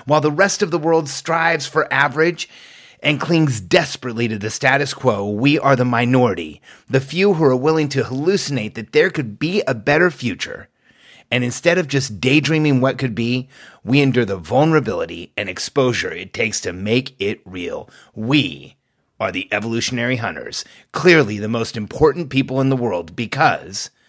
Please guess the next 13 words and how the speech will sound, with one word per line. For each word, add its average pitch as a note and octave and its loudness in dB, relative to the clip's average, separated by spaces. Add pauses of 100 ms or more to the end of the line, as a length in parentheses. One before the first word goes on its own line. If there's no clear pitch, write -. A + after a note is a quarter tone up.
(520)
entrepreneurs C3+ 0
are B2+ 0
the C3+ -2 (100)
only F3 6
consistent E3 -4
posi-, C#3+ 0 (280)
con-, C3+ -8
source E3+ 4
of A#2 -6
consistent B2 -4
positive C3 0
human D3 0
evolution, D#3 0